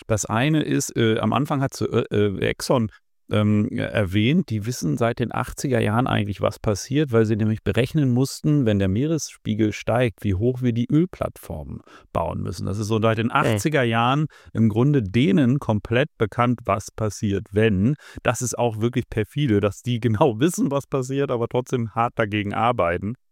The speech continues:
Speaker 1: Und du hast das auch gesagt, wir müssen uns darauf vorbereiten. Wenn eine Wahrscheinlichkeit eintritt für einen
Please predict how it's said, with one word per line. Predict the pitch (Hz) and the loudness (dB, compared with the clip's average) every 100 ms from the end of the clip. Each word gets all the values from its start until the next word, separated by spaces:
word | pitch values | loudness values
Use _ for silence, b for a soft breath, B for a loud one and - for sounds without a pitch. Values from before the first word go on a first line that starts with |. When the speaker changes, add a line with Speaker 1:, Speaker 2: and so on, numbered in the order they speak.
| _ _ _ | _ _ _
Speaker 1:
Und | 127 131 | -2 2
du | 147 | 2
hast | 147 | 2
das | 127 | -2
auch | 110 151 | -2 -2
gesagt, | 151 135 123 | -2 -2 0
wir | |
müssen | 120 143 - | 2 2 0
uns | 143 - | -4 0
darauf | 120 120 | 0 0
vorbereiten. | - 147 156 107 95 - 95 - _ _ _ _ - | 2 0 2 2 2 0 -4 -6 _ _ _ _ 0
Wenn | 120 | 2
eine | 120 120 | 2 2
Wahrscheinlichkeit | 110 - 139 180 156 - - | 0 -2 -4 -4 -2 -2 -2
eintritt | - 143 - 98 | -2 -4 -2 -4
für | - 127 - | -4 -6 -2
einen | 117 113 110 | -2 -2 -2